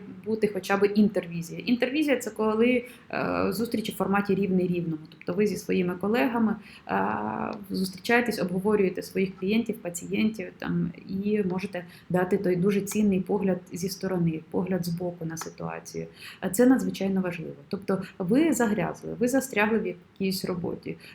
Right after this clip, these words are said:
ви виносите це на обговорення. І колеги говорять: «Так, ну, дивись, тут же ж можна було робити ще так». Ви думаєте: «О, класно, можна було робити». Ви йдете, там, осяяний і робите, і це спрацьовує. Клас. Можуть колеги сказати: «Ой,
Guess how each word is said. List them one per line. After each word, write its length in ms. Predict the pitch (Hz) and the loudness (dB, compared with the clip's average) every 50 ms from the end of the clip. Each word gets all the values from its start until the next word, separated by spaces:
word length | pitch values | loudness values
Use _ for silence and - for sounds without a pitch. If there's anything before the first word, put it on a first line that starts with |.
| - | -2
ви 140 | 180 202 262 | 2 4 4
виносите 560 | 277 285 254 220 220 233 226 - 220 - 202 | 6 6 6 6 6 4 2 0 -2 -2 -2
це 160 | 196 - 214 214 | -2 0 0 2
на 160 | 214 208 196 | 2 2 2
обговорення. 680 | 185 175 180 196 175 170 165 156 160 151 151 - - - - - - - | 0 0 -2 -2 -2 0 -4 -4 -6 -10 -16 -18 -20 -20 -20 -20 -16 -6
І 140 | - 240 269 | 0 0 0
колеги 520 | - 285 254 240 254 269 240 233 233 214 214 208 - | 2 2 2 4 4 4 4 4 2 2 2 -2 -4
говорять: 380 | 196 196 208 196 190 175 170 - | -4 -2 -2 0 0 -2 -4 -4
«Так, 180 | - - - - - - - - 202 208 214 | -6 -6 -6 -8 -12 -12 -10 -8 -6 0 2
ну, 140 | 240 240 | 4 4
дивись, 320 | 220 233 254 262 294 269 - | 6 4 4 4 4 2 2
тут 180 | - 269 233 | 2 2 2
же 80 | 214 233 | 2 2
ж 100 | 220 247 | 4 4
можна 200 | 247 247 240 220 | 4 6 4 4
було 220 | 220 233 233 233 | 2 2 2 2
робити 320 | 220 214 208 226 226 226 214 | 2 4 2 0 0 -2 -4
ще 140 | - - - | -6 -6 -4
так». 260 | - 165 156 - - - 202 202 | -4 -4 -4 -4 -10 -14 -6 -4
Ви 60 | 214 | -4
думаєте: 380 | 202 208 214 202 180 - - - | 0 2 2 2 2 0 0 8
«О, 180 | - 285 247 214 | 8 10 10 8
класно, 400 | - 214 214 196 180 - 175 170 | 6 4 2 2 2 2 2 2
можна 240 | 220 233 226 226 214 | 2 4 4 4 2
було 220 | 202 208 196 175 | 2 2 2 2
робити». 400 | 165 175 175 165 156 - - 165 175 | 0 0 -2 -2 -4 -6 -6 0 2
Ви 80 | 247 | 2
йдете, 460 | 254 202 226 262 294 285 247 220 202 190 175 156 - - - - - - - - - | 4 6 6 6 6 6 4 0 0 0 -6 -10 -14 -16 -16 -18 -20 -20 -20 -20 -10
там, 260 | - 180 180 175 175 175 - - - - - | -8 -6 -6 -6 -6 -8 -12 -18 -20 -14 -4
осяяний 840 | - 185 180 - - 180 190 220 233 220 202 190 180 175 175 170 - - - - - - | -2 -2 -2 0 2 4 4 6 6 6 6 4 4 4 0 -2 -4 -10 -20 -20 -10 -8
і 280 | 131 160 196 202 175 131 - - - - - _ _ - | -4 -2 2 2 2 2 2 -2 -10 -16 -20 _ _ -6
робите, 440 | 165 196 208 214 226 233 - - 165 | 0 2 4 4 4 4 2 2 -2
і 60 | 165 | 0
це 120 | - 202 | 0 -2
спрацьовує. 600 | 196 - - 180 170 - - 165 156 143 147 - - - - - | -4 -4 -6 -6 -6 -6 -6 -6 -6 -6 -8 -14 -16 -18 -16 -6
Клас. 360 | - 175 165 151 - - - - - _ - - - | -2 0 0 0 -2 -8 -16 -20 -20 _ -12 -2 2
Можуть 220 | 220 254 311 311 - | 4 4 4 4 4
колеги 300 | - 285 277 285 285 269 | 4 4 6 6 4 4
сказати: 460 | - - 254 233 220 208 - 175 - | 2 0 2 2 2 2 0 0 2
«Ой, 400 | 190 214 226 208 170 156 - - | 6 6 8 8 8 6 4 0